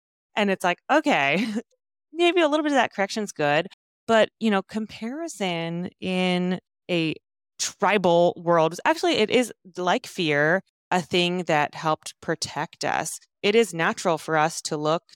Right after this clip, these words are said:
to those around us to try to un-, and, and use that understanding to mimic other people's behavior, which is something we do as kids. Like, both of us are experiencing that with our children right now. Like,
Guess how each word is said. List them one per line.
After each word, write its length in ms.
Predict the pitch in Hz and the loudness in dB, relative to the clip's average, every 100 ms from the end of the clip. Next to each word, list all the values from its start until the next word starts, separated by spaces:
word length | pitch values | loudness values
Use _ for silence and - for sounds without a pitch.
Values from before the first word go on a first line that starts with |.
| - | -10
to 520 | - 160 156 156 160 - - | -8 -6 -4 -2 -2 -6 -8
those 260 | 165 165 165 | 0 0 0
around 440 | - 151 139 147 160 | -4 -6 -6 -4 0
us 240 | 170 190 | 0 0
to 120 | - | -4
try 220 | 156 - 151 | -8 -4 -4
to 80 | - | -4
un-, 160 | 156 156 | -6 -6
and, 160 | 175 180 - | -2 -4 -4
and 400 | 208 226 196 208 | -2 0 0 -2
use 320 | 180 180 196 | -4 -2 -2
that 380 | - 151 156 175 _ _ _ _ | 0 2 2 0 _ _ _ _
understanding 1040 | 175 165 170 - - 160 156 160 160 170 185 _ _ - | -4 -2 -4 -6 -6 -4 -2 -2 0 -4 -8 _ _ -8
to 120 | 175 | -6
mimic 440 | 151 151 156 170 | -2 -4 -2 -2
other 180 | 175 170 | -2 -2
people's 360 | - 175 165 160 | -4 -6 -6 -6
behavior, 920 | 202 202 254 240 220 226 214 202 202 - | -6 -4 -4 -2 0 2 4 2 0 -6
which 180 | 165 | -10
is 60 | - | -8
something 260 | 156 147 165 | -10 -10 -6
we 120 | 175 | -6
do 160 | 165 | -2
as 120 | 180 - | -2 -4
kids. 360 | - 151 156 | -4 -4 -4
Like, 120 | 139 - _ | -6 -10 _
both 140 | 143 175 | -8 -4
of 80 | 156 | -2
us 140 | 147 | -2
are 100 | 143 | -2
experiencing 680 | 139 - 139 139 143 147 139 | -4 -6 -6 -6 -6 -8 -8
that 160 | 135 - | -6 -6
with 100 | 156 | -8
our 100 | 143 | -4
children 320 | 247 254 175 | -2 0 0
right 200 | 151 - | -2 -2
now. 220 | 135 143 | -4 -2
Like, 180 | 160 | -2